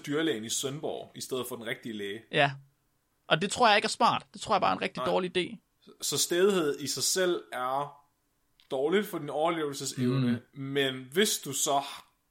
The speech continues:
Speaker 1: er blevet tvunget til at tage til lægen, kan det muligvis være en fordel.
Speaker 2: Stædighed med kritisk sans.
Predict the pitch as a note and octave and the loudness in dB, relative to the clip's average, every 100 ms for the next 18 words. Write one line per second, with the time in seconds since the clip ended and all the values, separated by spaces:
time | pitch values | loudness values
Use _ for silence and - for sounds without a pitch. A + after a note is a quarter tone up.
0 | _ D3 C#3+ C#3+ B2 - F3+ G#3+ A#3+ - | _ 2 2 2 -2 0 2 2 2 0
1 | A#2+ - A2 A#2 G2+ F#2+ G#2 A2 _ _ | -2 -4 -6 -6 -4 -4 -6 -14 _ _
2 | _ _ _ _ - D3+ D#3 F#3+ F3+ C3 | _ _ _ _ -4 -4 0 0 2 -2
3 | A#2 B2 A2 G#2+ A#2+ B2 A2 - - _ | -2 -4 -8 -6 -4 -4 -4 -8 -14 _
4 | - - F3+ G3 F3 D3+ C3+ - F3+ E3+ | -8 0 6 6 8 4 2 2 2 2
5 | - C3 - - | 2 2 0 -6